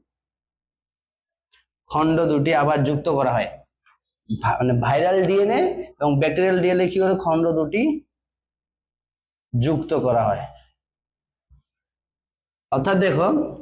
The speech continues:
এটা যদি আমার কি হয়, ভাইরাল, আহ, ব্যাকটেরিয়াল প্লাজমিড হয়, ধরে রাখলাম আমরা এটাকে বলতেছি কি, ভাইরাল ডিএনএ। এই যে,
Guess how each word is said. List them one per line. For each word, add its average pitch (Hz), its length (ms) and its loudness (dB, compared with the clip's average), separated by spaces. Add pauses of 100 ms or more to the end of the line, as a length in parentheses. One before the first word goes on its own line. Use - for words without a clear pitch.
(120)
এটা 147 240 2
যদি 220 160 2
আমার 190 600 0 (3000)
কি 190 140 2
হয়, 220 180 4 (440)
ভাইরাল, 160 460 2
আহ, 147 100 2
ব্যাকটেরিয়াল 170 460 0
প্লাজমিড 170 480 2
হয়, 262 220 2 (440)
ধরে 185 120 2
রাখলাম 208 360 0
আমরা 160 260 0
এটাকে 156 380 0
বলতেছি 156 720 -2 (760)
কি, 269 440 -2
ভাইরাল 156 640 0
ডিএনএ। 131 540 0 (460)
এই 208 160 2
যে, 254 460 2